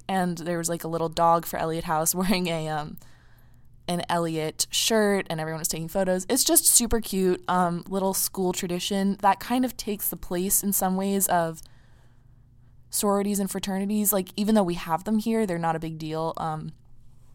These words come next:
so a lot of how you do identify, I think, <laughs> again, what do I know? But a lot of how you identify is with that house and being a member and meeting people there. So that is something really exciting. And now, <laughs> on a totally, um,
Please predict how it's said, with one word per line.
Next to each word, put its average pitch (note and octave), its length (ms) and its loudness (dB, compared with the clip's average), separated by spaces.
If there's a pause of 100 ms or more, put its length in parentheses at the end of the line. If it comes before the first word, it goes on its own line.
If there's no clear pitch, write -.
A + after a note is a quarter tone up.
(220)
so G#3+ 200 0
a - 20 2
lot F3 280 4
of E3+ 60 -8
how - 180 -4
you E3+ 160 -4
do D#3 220 -4
identify, D#3 560 -4
I F3 80 -6
think, E3+ 540 -6 (160)
<laughs> F#3 200 -2
again, F3+ 400 4 (360)
what G#3 120 6
do C4+ 80 10
I G3 140 10
know? D3+ 300 6 (100)
But F3+ 380 8
a G3+ 40 0
lot F#3 240 8
of F#3+ 80 -4
how G#3 80 0
you F#3+ 160 0
identify D#3+ 680 -2
is E3+ 240 2
with E3 180 -2
that D#3 160 0
house D#3 440 0
and D#3 240 -4 (720)
being F#3 240 2
a E3+ 40 -2
member D#3 380 0
and D#3 200 -4
meeting D#3 240 -6
people - 280 -10
there. - 220 -4
So G#3 300 4
that B3 260 6
is B3 100 -2
something G3 300 0
really E3 220 -4
exciting. D3+ 580 -2
And G3 260 2
now, G#3+ 800 6 (220)
<laughs> - 180 -18
on A3+ 140 4
a A3+ 80 2
totally, B3 580 4 (180)
um, F3+ 520 4